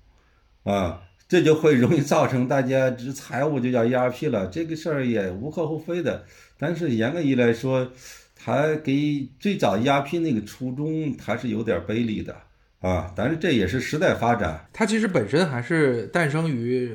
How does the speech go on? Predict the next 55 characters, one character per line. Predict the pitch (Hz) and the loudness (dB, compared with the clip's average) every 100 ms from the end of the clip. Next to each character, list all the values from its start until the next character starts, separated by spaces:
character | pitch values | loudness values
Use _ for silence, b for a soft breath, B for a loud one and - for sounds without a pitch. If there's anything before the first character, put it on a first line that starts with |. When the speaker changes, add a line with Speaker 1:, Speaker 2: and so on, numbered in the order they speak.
| 113 | -8
Speaker 2:
生 | 165 | -6
产 | 156 101 | -4 -6
制 | 123 | -4
造 | 180 156 | -4 -4
行 | - | -6
业。 | - | 2
Speaker 1:
对， | 180 170 | 6 6
对， | 151 135 101 | 6 4 2
对， | 98 87 | 2 0
对， | 85 87 80 | -2 -6 -4
Speaker 2:
对， | 104 | -4
Speaker 1:
对， | 90 | -4
Speaker 2:
软 | 101 98 | -4 -8
件， | 95 | -6
对 | 95 95 | 0 2
吧？ | 104 95 | 0 -2
Speaker 1:
对， | 90 | -4
对。 | 85 B | -6 B
Speaker 2:
那 | - | 0
比 | 226 | 6
如 | 165 | 6
说 | 202 | 6
对 | 226 226 | 6 4
于 | 208 | 4
像 | 214 185 | 4 4
其 | 180 | 6
他 | 208 | 6
行 | 190 135 | 6 4
业， | 180 | 2
我 | 120 | 2
看 | 175 | 0
也 | 147 | -2
都 | 95 127 | -4 -4
在 | 165 | -2
用 | 143 135 | -2 -2
啊， | 117 107 | -2 -4
比 | 113 | -2
如 | 135 | -4
说， | 156 151 147 b b b - | -4 -6 -8 b b b -8
呃， | 117 113 | -4 -4
零 | 110 110 | -2 -4
售 | 117 160 135 | 0 2 2
啊 | 110 | 0
这 | 101 | -2
些， | 104 - 107 107 110 - | -4 -2 0 0 -4 -10
啊， | 107 104 98 | -6 -6 -6
这 | 107 | -6
些 | 110 104 104 104 | -4 -4 -4 -8
什 | - 104 | -10 -6
么 | 104 | -4
物 | 131 127 | 2 2
流 | 104 98 | 2 0
啊， | 117 131 | -2 -2
我 | 110 | -2
看 | 165 170 | -2 -4